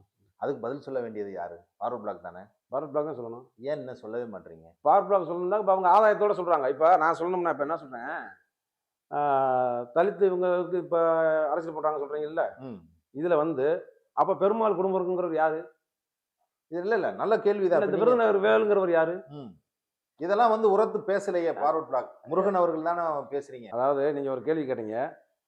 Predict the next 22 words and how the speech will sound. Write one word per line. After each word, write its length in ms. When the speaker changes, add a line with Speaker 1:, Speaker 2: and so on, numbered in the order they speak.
Speaker 2:
இது 180
வந்து 200
ஏன் 240
ஃபார்வர்ட் 240
பிளாக் 180
கட்சியை 260
பத்தி 220
அவதூறா 420
பேசல, 440
ஆ, 120
எந்த 240
ஒரு 220
இதுவுமே 460
எதிர்ப்பு 300
காட்டலையே 320
நீங்க 240
அப்படின்னு 100
Speaker 1:
ம். 40
Speaker 2:
சொல்றீங்க 320
நீங்க. 220
Speaker 1:
ம், 220
ம். 180